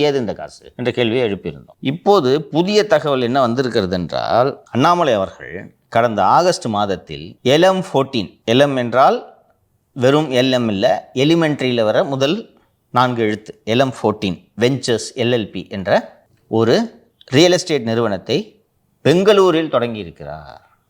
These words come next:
அண்ணா, நான் ஒரு பச்சை தமிழனான்ட்டு அடிக்கடி சொல்லுவார்ல, ஆனா அந்த பச்சை தமிழன் பெங்களூரில் உள்ள ஏழை மக்களுக்கான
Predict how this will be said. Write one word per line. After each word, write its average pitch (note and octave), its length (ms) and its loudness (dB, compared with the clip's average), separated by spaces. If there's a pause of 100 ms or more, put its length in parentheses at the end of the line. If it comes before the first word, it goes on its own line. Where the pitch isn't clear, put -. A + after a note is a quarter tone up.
(400)
அண்ணா, D3 180 2
நான் D3+ 200 2
ஒரு C3+ 80 -2
பச்சை C#3 280 0
தமிழனான்ட்டு B2+ 680 -2
அடிக்கடி A2 280 -4
சொல்லுவார்ல, G2+ 480 -4
ஆனா A2+ 260 -2
அந்த A#2 160 -6
பச்சை C#3 320 -2
தமிழன் G2+ 460 -6 (340)
பெங்களூரில் F#3+ 640 2
உள்ள B2 160 -2 (1600)
ஏழை F#3+ 460 6
மக்களுக்கான B2 680 -4